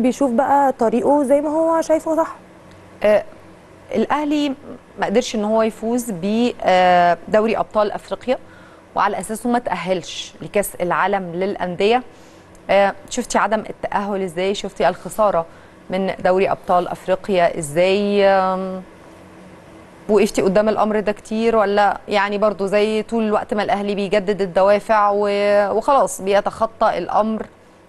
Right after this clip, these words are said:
Speaker 2: تعاملتوا مع الأمر إزاي؟
Speaker 1: لا،
Speaker 2: وإيه
Speaker 1: هو
Speaker 2: الأسباب؟
Speaker 1: هو الموضوع مش سهل خالص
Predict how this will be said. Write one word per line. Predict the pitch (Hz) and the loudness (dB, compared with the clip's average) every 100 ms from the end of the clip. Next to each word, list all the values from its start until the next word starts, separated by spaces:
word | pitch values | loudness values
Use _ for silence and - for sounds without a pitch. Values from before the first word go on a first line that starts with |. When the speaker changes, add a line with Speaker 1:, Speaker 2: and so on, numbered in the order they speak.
| - 190 | -8 -4
Speaker 2:
تعاملتوا | 208 220 233 | -4 -4 -2
مع | 180 | -2
الأمر | - 190 | -2 -4
إزاي؟ | 175 165 160 - - - - - | -8 -8 -10 -12 -20 -20 -16 -6
Speaker 1:
لا، | - | 0
Speaker 2:
وإيه | 254 | 2
Speaker 1:
هو | 403 | 4
Speaker 2:
الأسباب؟ | 427 254 226 196 - - - - - - | 2 2 2 0 -2 -20 -20 -20 -20 -6
Speaker 1:
هو | 233 240 | 0 2
الموضوع | 247 240 254 349 | 4 2 0 -2
مش | 359 - | -6 -8
سهل | 202 202 202 | -6 -6 -8
خالص | - 214 220 | -6 -2 -4